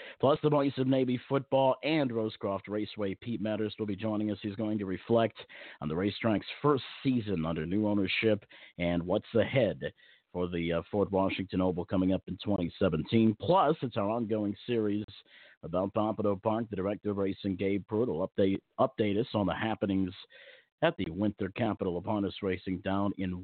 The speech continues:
warm Florida. I should reiterate that. Warm Florida. Plus, we've got driver Corey Callahan. That's coming up next. Of course, Corey Callahan just got his five thousandth driving win. His thoughts on Australia's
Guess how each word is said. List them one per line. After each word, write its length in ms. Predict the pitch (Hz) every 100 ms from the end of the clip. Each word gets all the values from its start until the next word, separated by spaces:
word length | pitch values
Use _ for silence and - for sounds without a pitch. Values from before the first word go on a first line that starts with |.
| 104
warm 600 | 120 165 151 101 80 76 - _ _ _
Florida. 440 | 113 95 78 87 120 _
I 120 | - 85 -
should 160 | 85 - 107 92
reiterate 420 | 98 92 80 82 -
that. 180 | 85 101 -
Warm 480 | 110 123 120 92 87 - - - -
Florida. 400 | - 80 76 82 101 _ - _ _ _ _ _
Plus, 340 | 196 208 151 185 - - _ _ _ _ _
we've 100 | 98
got 200 | 87 101
driver 340 | 107 107 113 104
Corey 300 | 113 117 104
Callahan. 440 | 117 120 92 80
That's 200 | 87 107
coming 260 | 117 113 107
up 160 | 101
next. 300 | 107 113 113 -
Of 420 | - - - _
course, 220 | - 78 -
Corey 260 | 92 92
Callahan 400 | 92 98 98 92
just 160 | 95 -
got 160 | 98
his 80 | 87 -
five 260 | 107 101 92
thousandth 420 | 104 98 98 87
driving 400 | 110 104 95 95
win. 160 | 104 113
His 180 | 113 110 -
thoughts 300 | 127 120 117 -
on 100 | 107
Australia's 800 | 92 - - 131 135 123 120